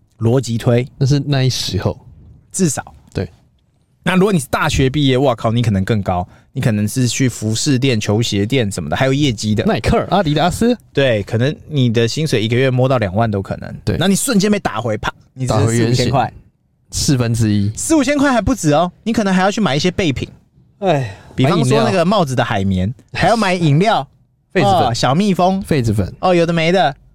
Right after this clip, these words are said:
Speaker 1: 哦，你买完之后，你还要倒贴。
Speaker 2: 你就去了。
Speaker 1: <laughs> 所以我，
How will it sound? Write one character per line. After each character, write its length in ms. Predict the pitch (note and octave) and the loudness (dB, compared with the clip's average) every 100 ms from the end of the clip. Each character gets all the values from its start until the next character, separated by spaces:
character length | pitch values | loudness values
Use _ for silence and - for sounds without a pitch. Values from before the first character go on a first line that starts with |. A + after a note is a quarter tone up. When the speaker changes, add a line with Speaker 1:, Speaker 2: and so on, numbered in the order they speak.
| _ | _
Speaker 1:
哦， 180 | - F3+ | -2 0
你 80 | D#3+ | 0
买 160 | F#3 D3 | 0 0
完 260 | C3+ D3 | 0 0
之 140 | C#3 E3+ | -2 0
后， 200 | E3 C#3 - _ | 0 -2 -12 _
你 100 | C3 | -2
还 60 | D3 | 0
要 60 | |
倒 160 | F#3 F3+ | 2 2
贴。 200 | E3 F3 - | 2 0 -4
Speaker 2:
你 80 | B2 | -4
就 60 | |
去 260 | C3 - B2 | -4 0 0
了。 180 | D#2 - - - - | 0 -6 -16 -14 -8
Speaker 1:
<laughs> 440 | - - - - - | -8 -8 -14 -14 -6
所 100 | |
以 40 | |
我， 60 | A#3 | -2